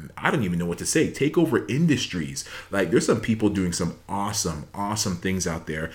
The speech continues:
but not just awesome in terms of, uh, being able to make them money, but awesome in the sense of being able to help other people, people who are in need. So this opportunity, uh, that I've created in terms of, uh,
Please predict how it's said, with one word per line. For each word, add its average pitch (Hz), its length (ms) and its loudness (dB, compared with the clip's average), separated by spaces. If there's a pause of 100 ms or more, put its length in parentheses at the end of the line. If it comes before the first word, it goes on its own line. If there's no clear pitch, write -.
(180)
but 92 140 2
not 139 200 2
just - 260 0
awesome 110 400 0
in 92 100 -4
terms 98 320 -2
of, 92 180 -2 (200)
uh, 87 180 -2
being 98 320 0
able 92 220 0
to 90 140 -2
make 87 440 -2
them 82 160 -2
money, 90 500 0 (180)
but - 180 -4
awesome 104 520 0
in 92 140 -4
the 90 60 -2
sense 92 360 -2
of 87 240 -4
being 92 240 0
able 82 140 -6
to - 100 -10
help - 420 -6
other 85 200 -6
people, 73 540 -12 (240)
people 95 300 -4
who 92 160 0
are 82 140 -4
in 80 260 -6
need. 85 400 -4 (180)
So 104 520 2
this 120 300 6
opportunity, 113 840 2
uh, 92 140 0
that 92 200 -2
I've 95 200 -4
created 101 460 2
in 92 80 0
terms 101 360 -2
of, 98 280 -4 (200)
uh, 87 220 -4